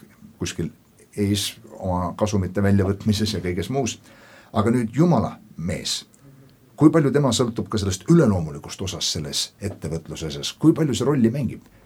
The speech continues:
Kas, kas see on ainult, nad on ainult lihtsalt selles mõttes sarnased, et, et, äh, teevad mõlemad sama äri või on Jumala kuningriigi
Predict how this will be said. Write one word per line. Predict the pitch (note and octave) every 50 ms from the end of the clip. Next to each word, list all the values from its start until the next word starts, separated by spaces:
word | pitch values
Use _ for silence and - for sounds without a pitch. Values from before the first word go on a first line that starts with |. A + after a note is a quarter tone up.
| _ _ _ -
Kas, | - - - - - - - - - -
kas | - -
see | - G#2
on | G#2+
ainult, | C3+ D#3 C#3 A2 - - - - _ _ - - - - - -
nad | G#2+ A2+ A2 A2+
on | A2 A#2
ainult | B2+ C3 A2 -
lihtsalt | B2+ A#2+ - A#2+ A#2 -
selles | - D3+ D#3 C#3 G#2+
mõttes | A#2+ B2 A#2 - A#2+
sarnased, | A#2 - - - - B2+ B2+ B2+ A#2+ A2+ G2+ A2 G2+
et, | G2+ F#2+ G2 - - - - - - - - _
et, | - G2 F#2+ F2+ - - -
äh, | G2+ F2+ F#2 F2+ F2+ F2
teevad | - G#2 G#2 G2 G2 F#2+ F2+ - - - -
mõlemad | G#2 A2 A2+ G#2+ G#2 G2
sama | - - A2+ A2+ A2+ A#2 C3+
äri | C#3+ C#3 C3+ C3+ A2 - - - - - - _ E2+
või | F2 A2+ B2+ B2 A2+ A2 G#2 G2 -
on | A2 G#2+ G#2 G#2 G#2 G2+ - - - - - - _ _ _ _ - -
Jumala | G2+ A2+ B2+ B2+ A2+ G#2 G2 G2 F#2 - - - _ _ _ _ _ -
kuningriigi | C3+ D3 E3+ D#3+ A#2+ G#2+ F#2+ E2 D2+ D2